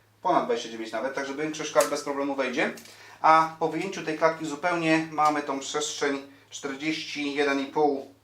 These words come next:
prawie czterdzieści dwa centymetry, czyli naprawdę, e, sporo. Wysokość kulerów,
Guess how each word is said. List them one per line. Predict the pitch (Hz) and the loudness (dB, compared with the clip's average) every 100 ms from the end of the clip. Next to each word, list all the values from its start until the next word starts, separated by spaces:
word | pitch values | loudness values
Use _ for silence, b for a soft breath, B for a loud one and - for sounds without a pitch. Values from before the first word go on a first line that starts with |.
| _ | _
prawie | 143 135 | -6 -6
czterdzieści | 135 135 143 | -6 -6 -4
dwa | 131 131 | -4 -4
centymetry, | 127 135 143 - - | -4 -2 -2 -4 -10
czyli | - 135 | -6 -4
naprawdę, | 131 147 135 131 135 - B B - | 2 6 8 6 4 -2 B B -6
e, | 135 | -4
sporo. | - 170 147 - B B B B _ | 0 6 6 6 B B B B _
Wysokość | 147 170 214 226 208 | -6 0 2 0 -4
kulerów, | 190 190 160 175 - | 0 4 6 4 -2